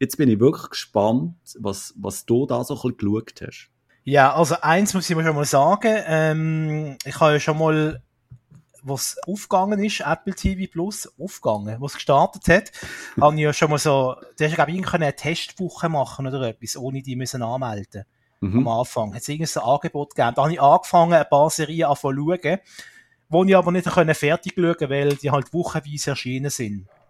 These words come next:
Speaker 2: Äh, wie zum Beispiel, ähm, äh, äh, äh, For Mankind oder For All Mankind. Über die Serie haben wir, glaub ich, auch mal geschwätzt. Da geht's
Speaker 1: Ja.
Speaker 2: irgendwie drum, äh, so quasi so eine alternative, äh, Geschichtsserie,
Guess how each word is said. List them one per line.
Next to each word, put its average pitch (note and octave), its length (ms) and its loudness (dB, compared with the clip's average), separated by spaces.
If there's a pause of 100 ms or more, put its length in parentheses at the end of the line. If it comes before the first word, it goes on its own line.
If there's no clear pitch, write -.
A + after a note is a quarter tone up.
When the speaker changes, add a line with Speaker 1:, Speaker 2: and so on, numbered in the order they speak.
(420)
Speaker 2:
Äh, A#2 340 -4
wie C3 100 -6
zum D3 160 -6
Beispiel, C3 560 -6
ähm, A#2 420 0 (1300)
äh, C3 220 0
äh, B2+ 580 0
äh, A#2 40 -2
For D3+ 300 0
Mankind E3 640 0
oder D3+ 120 -4
For E3+ 280 4
All F3+ 220 6
Mankind. G#3 760 0
Über D3+ 100 -6
die E3 160 -6
Serie E3 320 0
haben D#3+ 80 4
wir, D3 80 -2
glaub C#3+ 140 2
ich, D3 60 2
auch E3 40 0
mal G#3 140 0
geschwätzt. - 720 -4
Da - 60 -8
geht's D#3 300 2
Speaker 1:
Ja. D#3+ 60 0
Speaker 2:
irgendwie D3+ 360 -4
drum, D#3+ 540 -2
äh, C#3+ 760 0 (400)
so - 140 -20
quasi D3 500 2
so D#3+ 140 -2
eine C#3+ 260 0 (280)
alternative, E3 1000 -4
äh, D3 260 -4
Geschichtsserie, G3+ 1500 -2